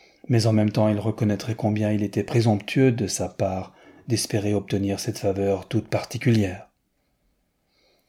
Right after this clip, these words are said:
Monsieur a acheté mon tableau », dit mademoiselle Noémie. «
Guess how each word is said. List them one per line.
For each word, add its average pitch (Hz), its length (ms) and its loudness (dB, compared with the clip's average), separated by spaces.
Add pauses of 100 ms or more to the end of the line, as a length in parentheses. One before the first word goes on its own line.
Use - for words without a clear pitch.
(160)
Monsieur 147 320 4
a 175 40 4
acheté 156 260 0
mon 131 160 2
tableau », 127 500 0 (360)
dit 101 180 -2
mademoiselle 101 480 0
Noémie. « 98 480 0